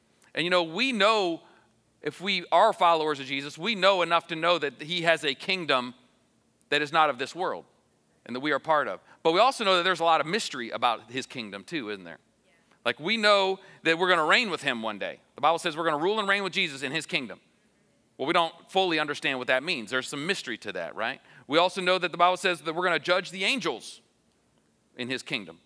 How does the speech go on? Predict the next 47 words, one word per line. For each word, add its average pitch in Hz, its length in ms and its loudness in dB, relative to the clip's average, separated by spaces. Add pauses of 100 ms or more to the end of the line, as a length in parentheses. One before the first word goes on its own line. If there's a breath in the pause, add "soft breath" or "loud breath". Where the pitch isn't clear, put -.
(300)
We 139 140 -2
don't 180 120 0
really 175 200 0
know 185 120 2
what 175 140 -4
that's 214 200 2
all 156 160 2
about 156 260 0
either. 165 180 -6
There's 135 160 -4
some 151 200 -10
mystery 120 500 -6 (300 soft breath)
to 147 80 -8
that. 131 140 0
There's 139 140 -10
a 160 60 -4
lot 196 280 2
of 180 80 -2
mystery 190 320 -4
about 160 200 2
the 143 60 -12
kingdom 165 300 -6
of 147 140 -6
God. 147 300 0 (260 loud breath)
We 170 100 2
also 214 180 0
know 202 120 0
the 185 60 -2
Bible 185 200 4
says 185 180 -2
that 180 80 -4
we're 190 120 0
to 175 80 -2
pray 208 320 2
that 175 100 -2
his 170 140 -4
kingdom 208 480 0
would 170 100 -6
come. 214 320 0 (1500)
And 135 100 6
I 196 60 10
pray 214 220 4
for 196 140 -2
that 190 180 8
all 202 160 4
the 185 80 -12
time. 214 300 -2